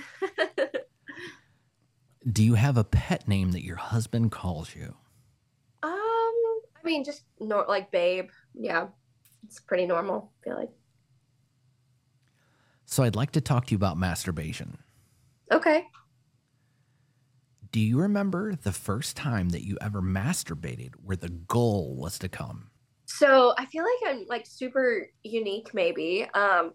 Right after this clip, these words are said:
Speaker 1: I didn't buy a vibrator until I was, like, twenty-two. Um, and I also didn't, like, masturbate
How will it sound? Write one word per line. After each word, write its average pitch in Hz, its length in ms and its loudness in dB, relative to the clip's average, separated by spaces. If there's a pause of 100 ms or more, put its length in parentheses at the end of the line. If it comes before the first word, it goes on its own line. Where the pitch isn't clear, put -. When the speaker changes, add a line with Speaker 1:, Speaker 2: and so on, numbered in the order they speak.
(100)
Speaker 1:
I 233 360 2 (140)
didn't 240 360 -4 (920)
buy 214 320 2
a 226 40 -14
vibrator 220 720 -6
until 220 320 -10
I 202 120 -2
was, 202 320 -8
like, 208 960 -6
twenty-two. 208 1400 0 (600)
Um, 202 520 2 (360)
and 220 100 -4
I 214 120 0
also 220 540 0
didn't, 196 760 -4 (1200)
like, 202 240 2
masturbate 180 720 -2